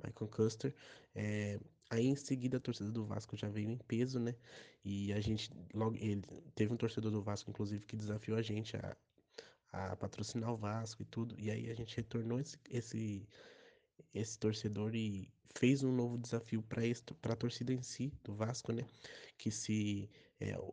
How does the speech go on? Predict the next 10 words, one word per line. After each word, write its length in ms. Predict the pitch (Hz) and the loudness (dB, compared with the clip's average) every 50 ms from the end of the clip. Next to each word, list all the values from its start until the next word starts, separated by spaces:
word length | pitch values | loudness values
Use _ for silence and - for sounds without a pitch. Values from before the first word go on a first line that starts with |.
| - | 0
as 140 | 104 107 107 | 0 0 2
pessoas 340 | - - 104 - 107 107 - | 2 0 0 2 2 0 0
que 80 | - 104 | 0 -2
curtiram 380 | - 113 107 - - 101 107 | 0 0 0 0 0 0 0
o 20 | - | 0
comentário 480 | - 107 104 107 104 - 107 104 107 | -2 -2 -2 0 0 0 0 0 0
dele 280 | 101 98 98 101 101 98 - - _ - - - | 0 0 0 -2 -2 -4 -6 -14 _ -20 -14 -8
enviassem 540 | - 113 104 98 104 98 104 104 - - 107 | -4 -4 0 2 2 2 2 0 0 0 -2
uma 100 | 104 107 | -2 -2
foto 560 | - - - 104 104 104 - - 101 98 98 | -4 -2 -2 0 0 -2 -2 -2 -2 -2 -2